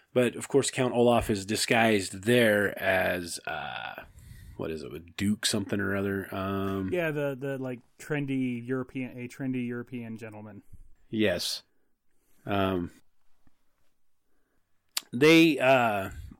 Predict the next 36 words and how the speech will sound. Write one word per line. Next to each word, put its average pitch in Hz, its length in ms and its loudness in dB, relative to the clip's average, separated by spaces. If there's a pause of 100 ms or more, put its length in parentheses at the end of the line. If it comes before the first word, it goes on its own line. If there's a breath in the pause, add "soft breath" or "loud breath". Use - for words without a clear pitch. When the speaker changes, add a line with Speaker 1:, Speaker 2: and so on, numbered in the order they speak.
(140)
Speaker 1:
find 190 440 4
the 139 160 0
Quagmires. 117 680 2
They're 120 160 0
hiding 131 240 2
at 117 80 0
the 110 80 -12
bottom 117 260 0
of 113 100 0
an 110 60 -2
elevator 104 400 -2
shaft 92 520 -8
that 87 160 -8
is, 85 260 -10 (540 soft breath)
uh, 82 300 -2 (220)
doesn't 90 260 -6
have 98 180 -4
an 92 60 -4
elevator 87 440 -4
in 82 120 -6
it. - 180 -10 (540 soft breath)
And 107 140 0
in 110 100 2
their 110 160 2
attempts 147 380 0
to 131 120 0
rescue 120 380 2
them, 98 360 -4 (100)
they 101 760 0
fell, 107 1000 0 (1000 soft breath)
and 107 560 0 (140)
the 110 440 -4
Quagmires 123 600 2
are 107 120 -4
auctioned 113 500 0
off, 107 600 2